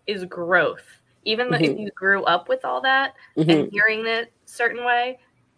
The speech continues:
Speaker 1: things are changing. Things are being more progressive, and you learn how to correct yourself, how to
Speaker 2: Mm-hmm.
Speaker 1: say the correct terms,
Speaker 2: Yeah.
Speaker 1: and stay away from the
Speaker 2: I
Speaker 1: negative
Speaker 2: agree.
Speaker 1: ones.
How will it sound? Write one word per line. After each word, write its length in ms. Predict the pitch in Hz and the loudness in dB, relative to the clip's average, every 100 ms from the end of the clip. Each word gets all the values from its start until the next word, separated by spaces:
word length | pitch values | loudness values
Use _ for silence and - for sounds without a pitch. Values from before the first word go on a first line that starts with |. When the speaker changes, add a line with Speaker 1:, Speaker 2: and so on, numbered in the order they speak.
| _ | _
Speaker 1:
things 220 | 214 240 269 | -6 -2 -2
are 80 | 247 | -4
changing. 560 | 262 247 240 190 175 | -4 -4 -4 -6 -6
Things 240 | 180 214 220 | -8 -6 -4
are 60 | |
being 200 | 208 208 | -4 -4
more 180 | 202 196 | -4 -6
progressive, 800 | 196 190 190 196 196 156 165 175 - | -6 -4 0 0 0 -6 -6 -6 -4
and 180 | 180 190 | -4 -2
you 160 | 196 185 | -6 -2
learn 540 | 208 208 185 185 190 - _ _ _ _ _ _ _ | -2 -2 -4 -8 -12 -16 _ _ _ _ _ _ _
how 180 | 220 208 | 6 6
to 80 | 185 | 2
correct 440 | - 214 208 - | 2 2 2 -4
yourself, 420 | 170 - 143 - | -10 -2 -2 0
how 140 | 196 190 | 2 4
to 60 | |
Speaker 2:
Mm-hmm. 140 | 170 151 | 4 0
Speaker 1:
say 120 | - | 0
the 140 | - - | -4 -4
correct 260 | 202 175 - | 2 2 0
terms, 520 | - 170 156 170 208 - | 0 2 0 -4 -4 2
Speaker 2:
Yeah. 240 | 123 - | 2 2
Speaker 1:
and 100 | 180 - _ | -4 -10 _
stay 160 | 185 175 | -6 -2
away 220 | 180 180 | -2 -2
from 420 | 180 175 175 170 | 0 -2 -6 -8
the 80 | 196 | -6
Speaker 2:
I 20 | 190 | -2
Speaker 1:
negative 240 | 196 151 | 0 0
Speaker 2:
agree. 180 | 170 151 | 2 2
Speaker 1:
ones. 240 | 147 208 | 2 -4